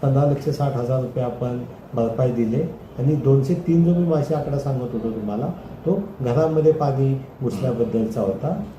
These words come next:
आणि त्यामध्ये सुद्धा आपण वीस लक्ष तीस हजारची मदत त्यांना दिलेली आहे. या कालावधीमध्ये छत्तीस गावांना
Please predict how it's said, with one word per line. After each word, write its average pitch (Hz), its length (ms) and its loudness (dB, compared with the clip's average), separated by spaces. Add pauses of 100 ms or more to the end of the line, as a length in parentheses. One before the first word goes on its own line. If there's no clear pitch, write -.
(120)
आणि 123 160 -2
त्यामध्ये 139 520 2
सुद्धा 131 260 -4
आपण 135 340 0 (340)
वीस 131 300 0
लक्ष 135 260 -2
तीस 135 340 -2
हजारची 120 380 -2
मदत 120 320 2 (380)
त्यांना 120 260 0
दिलेली 107 440 0
आहे. 95 280 -8 (360)
या 135 100 4
कालावधीमध्ये 143 840 0 (320)
छत्तीस 151 380 -2
गावांना 135 640 2